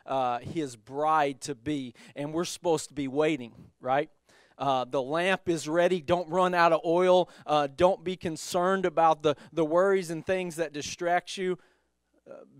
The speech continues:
be very, very concerned about what is happening right now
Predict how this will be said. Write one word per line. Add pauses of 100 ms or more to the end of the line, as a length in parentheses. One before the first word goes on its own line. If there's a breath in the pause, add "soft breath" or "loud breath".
be
very,
very
concerned
about
what
is
happening
right
now